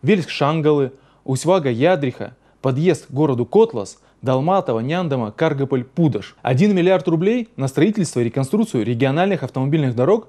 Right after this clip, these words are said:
и мостовых переходов, в том числе семьсот шестнадцать миллионов на строительство, реконструкцию автомобильной дороги Архангельск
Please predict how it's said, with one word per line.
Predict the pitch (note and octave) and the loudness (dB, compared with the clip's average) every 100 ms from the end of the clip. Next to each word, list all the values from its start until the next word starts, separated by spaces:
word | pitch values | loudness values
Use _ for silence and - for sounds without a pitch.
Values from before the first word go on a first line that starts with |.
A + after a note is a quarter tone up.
| _ | _
и | B2+ | -4
мостовых | C#3 C3+ D3+ F3 | -4 0 2 0
переходов, | - E3 - C#3+ G2 - _ _ _ | 0 -4 0 0 -2 -10 _ _ _
в | - | -2
том | A3 G3+ | 2 2
числе | - A#2 G#2+ F#2 - | -2 -8 -8 -12 -12
семьсот | - D3 F#3 F3+ | -4 0 0 0
шестнадцать | D#3 - F3 F3 C#3+ | -2 -2 -2 -2 -4
миллионов | C3 D#3+ A3 B2 - _ _ B2 | 0 2 2 -2 -6 _ _ -4
на | C#3+ | -2
строительство, | - D#3 A3+ F#3+ - G#2+ - | 0 2 2 0 -4 -6 -4
реконструкцию | B2 D#3 D#3+ E3+ C#3 - G2+ - _ - - | -4 -2 0 0 0 -4 -10 -12 _ -14 -2
автомобильной | B2 C#3+ E3+ F3 G3 D#3 | 0 2 2 2 2 2
дороги | D#3 D#3 B2+ | 2 2 0
Архангельск | - A3 A3+ B2+ - | 0 0 0 -2 -4